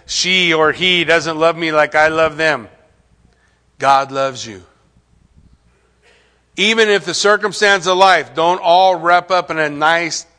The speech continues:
pretty little bow, you are much beloved of God. And the circumstances we go through in our life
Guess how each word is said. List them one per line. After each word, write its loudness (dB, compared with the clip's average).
pretty -2
little 0
bow, 0
you -8
are 2
much -6
beloved -4
of -18
God. -6
And -14
the -18
circumstances -6
we -12
go -6
through -10
in -6
our -4
life -4